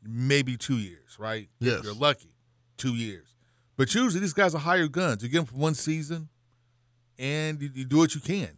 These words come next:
Speaker 1: and, and you win at the highest level you can possibly win at while you got these guys here. And it worked to perfection last year. It looks like on defense it's gonna work again this year, but that's because, you know, we have a coach that understands what's, he, he understands the landscape of college football,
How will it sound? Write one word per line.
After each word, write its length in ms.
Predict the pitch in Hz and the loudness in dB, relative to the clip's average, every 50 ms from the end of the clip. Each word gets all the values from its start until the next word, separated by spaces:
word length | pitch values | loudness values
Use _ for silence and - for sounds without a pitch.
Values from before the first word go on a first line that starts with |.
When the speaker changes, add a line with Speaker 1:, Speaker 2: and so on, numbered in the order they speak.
| _ 101 | _ -8
Speaker 1:
and, 140 | 113 117 | -8 -6
and 160 | 120 117 120 120 | -4 -4 -2 0
you 80 | 120 | 0
win 220 | 120 131 143 143 143 | 2 2 4 4 4
at 100 | 139 131 | 2 2
the 100 | 135 117 | 0 0
highest 380 | 120 135 143 139 135 120 117 | 0 2 2 2 2 2 0
level 180 | 139 135 135 143 | 0 2 2 0
you 60 | 139 | -2
can 100 | 127 127 | -2 -4
possibly 360 | 120 139 139 143 127 127 131 | -4 -2 -2 -2 -2 -4 -6
win 120 | 156 147 131 | -4 -2 0
at 160 | 127 127 113 | 0 0 0
while 180 | 110 123 127 | 2 2 2
you 60 | 127 113 | 2 0
got 140 | 135 131 | -2 -4
these 160 | 113 135 131 117 | -4 -6 -8 -6
guys 300 | 123 135 135 135 123 - | -4 -4 -2 -4 -4 -6
here. 260 | 170 180 123 85 - _ _ _ _ _ _ _ _ _ | -6 -6 -6 -6 -8 _ _ _ _ _ _ _ _ _
And 140 | - 123 120 | -8 -6 -4
it 100 | 117 110 | -4 -6
worked 300 | 104 113 127 127 127 120 | -4 0 2 2 2 0
to 40 | - | -2
perfection 460 | - 123 - - 135 135 - 127 120 | -6 -6 -2 -2 -2 -2 -2 -2 0
last 300 | 131 156 175 175 147 - | 0 2 2 0 0 -2
year. 80 | 135 120 | -2 0
It 60 | 117 | 0
looks 200 | 147 147 - - | 0 -2 0 -2
like 180 | 135 131 120 120 | -2 -2 -2 -4
on 120 | 117 117 | -4 -2
defense 480 | 107 147 170 165 - - 135 127 107 117 | -2 -2 -2 -2 -4 -6 -8 -8 -8 -10
it's 180 | 120 113 110 | -10 -12 -6
gonna 200 | 120 131 127 117 | -2 0 0 0
work 240 | 104 117 135 131 - | 0 0 0 -2 -2
again 280 | 120 113 120 123 117 139 | -6 -8 -6 -4 -2 0
this 260 | 196 220 165 - - | -2 -2 -2 -4 -4
year, 240 | 113 107 107 104 - _ _ _ _ _ _ _ _ _ | -6 -6 -6 -8 -10 _ _ _ _ _ _ _ _ _
but 60 | - | 2
that's 200 | 123 160 190 175 | 2 4 4 2
because, 600 | - - 156 123 - 135 127 123 120 120 107 - - | 0 -2 -2 0 2 2 2 2 2 0 -2 -6 -4
you 80 | 120 113 | -4 -2
know, 60 | 110 | -2
we 220 | 107 101 120 156 | -2 -2 -2 -2
have 180 | 143 143 143 156 | 0 0 0 -2
a 60 | 180 | -4
coach 480 | - - 127 113 110 131 - - - - _ _ _ _ _ _ _ _ _ _ _ _ _ - | -4 -2 -2 -2 -2 -4 -8 -14 -20 -20 _ _ _ _ _ _ _ _ _ _ _ _ _ -2
that 140 | 120 117 - | -2 -2 0
understands 760 | - 123 139 143 135 143 139 - - - 139 135 135 131 110 - | 0 2 2 2 2 2 0 0 0 0 0 0 0 0 -2 0
what's, 340 | 101 120 139 139 - - - - - - _ - | 2 2 2 2 0 -2 -6 -12 -20 -20 _ -4
he, 140 | 135 147 156 | -2 0 4
he 120 | 135 175 | 4 4
understands 720 | 190 175 175 160 - - - 160 151 151 151 147 143 120 - | 4 4 4 2 2 0 0 0 0 0 -2 -4 -6 -6 -6
the 140 | - 123 | -4 -6
landscape 680 | 110 113 120 131 135 139 139 123 - - - 117 107 101 | -4 0 0 2 2 2 2 0 0 -2 -2 -4 -4 -4
of 120 | 107 101 | -8 -8
college 320 | - - 127 123 123 113 - | -4 -2 0 0 0 0 -2
football, 600 | - - 123 117 98 104 98 92 87 85 85 | -2 -2 -2 -2 -2 -4 -6 -6 -8 -10 -14